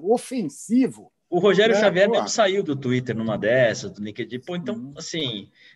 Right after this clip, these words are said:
Speaker 2: eu só peço paciência, <laughs> continue lá. Acho que noventa e nove por cento das pessoas, é, apreciam tudo que você escreve, tudo que você compartilha do seu conhecimento.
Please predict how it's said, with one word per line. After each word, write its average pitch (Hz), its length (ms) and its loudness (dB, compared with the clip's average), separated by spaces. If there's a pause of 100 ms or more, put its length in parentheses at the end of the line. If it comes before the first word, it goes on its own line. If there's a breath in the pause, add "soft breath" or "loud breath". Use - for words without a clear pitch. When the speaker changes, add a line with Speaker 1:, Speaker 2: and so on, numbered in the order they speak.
(180)
Speaker 2:
eu - 80 -14
só 175 80 -2
peço 190 300 0
paciência, 165 640 2 (140)
<laughs> - 120 -20
continue 151 540 -2
lá. 135 320 -4 (380 loud breath)
Acho 131 200 -2
que 127 320 -2 (220 loud breath)
noventa 135 400 0
e 165 40 0
nove 147 160 4
por 143 40 -10
cento 143 120 -4
das 123 120 -2
pessoas, 123 500 -2
é, 110 100 -2
apreciam 110 720 -4
tudo 98 240 -12
que - 80 -20
você 101 80 -12
escreve, 101 460 -6
tudo 101 120 -14
que - 60 -20
você 104 100 -8
compartilha 101 580 -8
do - 60 -8
seu 101 140 -10
conhecimento. 95 720 -14